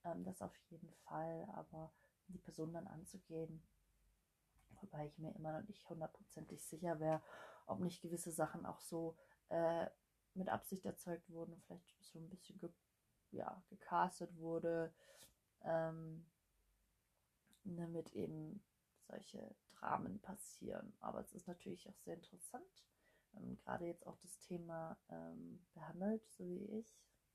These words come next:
ein Referat oder jeder, der Psychologie studiert,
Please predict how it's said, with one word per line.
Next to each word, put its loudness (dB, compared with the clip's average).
ein -6
Referat -4
oder -8
jeder, 4
der 2
Psychologie -4
studiert, -4